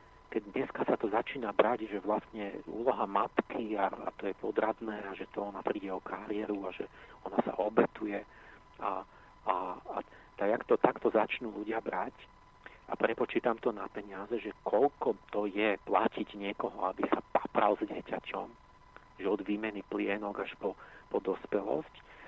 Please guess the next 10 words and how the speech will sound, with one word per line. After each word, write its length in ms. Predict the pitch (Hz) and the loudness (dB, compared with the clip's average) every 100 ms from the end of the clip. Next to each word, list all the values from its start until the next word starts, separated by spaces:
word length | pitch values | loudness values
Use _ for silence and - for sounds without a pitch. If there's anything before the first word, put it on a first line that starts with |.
| - | -6
tak 160 | - - | -2 2
vám 220 | 117 117 | 2 2
vyjdú 400 | 110 120 117 101 - - - 95 | 0 2 0 0 -8 -20 -20 -12
milióny 560 | 107 120 147 127 120 110 | -8 0 2 2 2 0
a 80 | |
milióny 560 | 107 117 127 127 113 107 | 0 0 0 0 0 -2
na 160 | 107 104 | 0 0
jedno, 320 | 104 107 113 | 0 -4 -6
jedno 360 | 107 101 110 113 | -4 -4 -4 -2
dieťa 420 | 101 98 - | 2 2 0